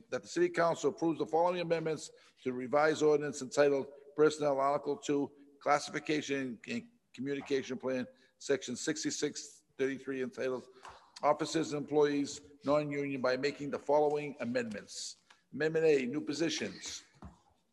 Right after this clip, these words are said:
Um, I know, uh, uh, Mayor Longo Kern is on the call. Mayor, are you, are you still,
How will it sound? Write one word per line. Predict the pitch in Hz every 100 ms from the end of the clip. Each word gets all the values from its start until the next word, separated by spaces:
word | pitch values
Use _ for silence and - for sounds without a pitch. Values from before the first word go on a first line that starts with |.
| _ _ _ _ _ _ _ _ - - _ _ _ _ _ _ _ _ -
Um, | 123 135 135 135 131 - -
I | 143
know, | 156 160 156
uh, | 156 151 147 147 135 - - - - _ _ - -
uh, | 117 123 123 123 _ _ _ _ -
Mayor | 143 151
Longo | 151 147
Kern | 151 147
is | 131
on | 139
the | 139
call. | 147 151
Mayor, | 147 147 151
are |
you, | 151 151 151
are | 143
you |
still, | 139 151